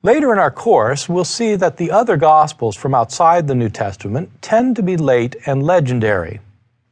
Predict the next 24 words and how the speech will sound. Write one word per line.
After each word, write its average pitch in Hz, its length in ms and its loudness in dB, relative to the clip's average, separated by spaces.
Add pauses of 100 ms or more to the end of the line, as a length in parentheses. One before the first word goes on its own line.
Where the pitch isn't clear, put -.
(600)
They're 190 160 2
valuable 170 580 0
for 165 160 -6
knowing 165 640 0 (220)
about 165 320 2
what 160 160 0
later 170 280 0
Christians 135 460 -4
thought, - 600 -2 (560)
and 160 180 2
many 277 240 2
of 214 80 0
these 190 160 0
other 208 220 4
Gospels 175 440 2
are 139 100 0
very 175 540 0
entertaining 156 680 0
indeed, 107 580 -4 (720)
but 170 160 2
they're 202 200 2
of 160 80 -2
very 233 280 2
limited 143 640 0